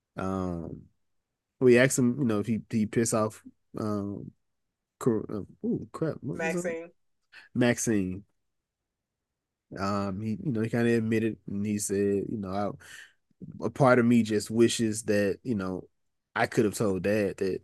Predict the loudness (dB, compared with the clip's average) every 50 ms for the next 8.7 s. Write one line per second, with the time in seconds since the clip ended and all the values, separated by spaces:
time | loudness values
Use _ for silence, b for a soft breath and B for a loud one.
0 | -6 -6 -6 -6 -6 -6 -6 -4 -4 -2 -2 0 0 0 2 2 0 0 -2 -6
1 | _ _ _ _ _ _ _ _ _ _ _ _ _ _ _ _ _ _ _ _
2 | _ _ _ -2 0 2 2 2 4 2 2 2 0 0 0 0 -2 -4 -2 -2
3 | 0 0 0 0 -2 -2 0 0 0 0 -2 -4 -6 -8 -8 -6 -6 -4 -2 -2
4 | -2 -2 -2 -4 -4 -2 -2 -2 -2 -2 0 -2 -2 0 2 2 2 2 0 -2
5 | 0 0 2 2 2 2 0 0 -2 -4 -4 -4 0 2 4 6 6 6 4 4
6 | 2 0 0 0 -4 -4 -2 -2 -4 -2 0 0 0 0 0 0 -2 -4 -4 -8
7 | -12 -10 -6 -2 -2 0 -2 -2 -4 -10 b b b b b b b b b b
8 | _ _ _ _ -20 -2 4 6 6 6 6 4 -6